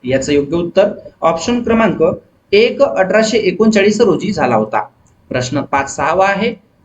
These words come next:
जगात शुद्ध पाण्याचा साठा एकूण किती टक्के आहे? बघा, जगात शुद्ध पाण्याचा साठा एकूण किती टक्के आहे?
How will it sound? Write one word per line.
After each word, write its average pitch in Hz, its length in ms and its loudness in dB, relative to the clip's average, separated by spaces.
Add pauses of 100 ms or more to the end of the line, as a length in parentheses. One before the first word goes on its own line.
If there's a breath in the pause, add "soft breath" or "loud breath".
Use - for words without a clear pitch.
जगात 226 460 0
शुद्ध 220 320 -2
पाण्याचा 214 480 0 (300)
साठा 214 480 -2
एकूण 233 340 0
किती 208 240 -4
टक्के 180 300 -2
आहे? 113 240 -4 (220)
बघा, 131 220 0
जगात 165 460 -2
शुद्ध 180 340 -2
पाण्याचा 196 320 0
साठा 190 380 -4 (120)
एकूण 220 400 -2
किती 175 180 -2
टक्के 131 280 -2
आहे? 110 220 -2